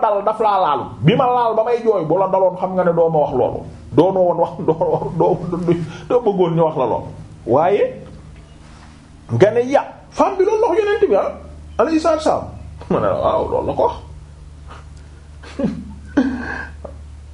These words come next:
Nga ne, "Ya, i." Mais moom xamoon na ko.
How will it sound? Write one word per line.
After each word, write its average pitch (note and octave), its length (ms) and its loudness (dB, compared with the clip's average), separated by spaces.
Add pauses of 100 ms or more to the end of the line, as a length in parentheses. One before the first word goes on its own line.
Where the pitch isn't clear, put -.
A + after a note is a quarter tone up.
Nga C#4 220 0
ne, G4+ 80 2 (100)
"Ya, A4+ 120 2 (200)
i." - 220 2 (1040)
Mais G#3 160 6
moom F#4+ 400 -2 (320)
xamoon G#4 320 2
na G#3+ 80 2
ko. - 180 -6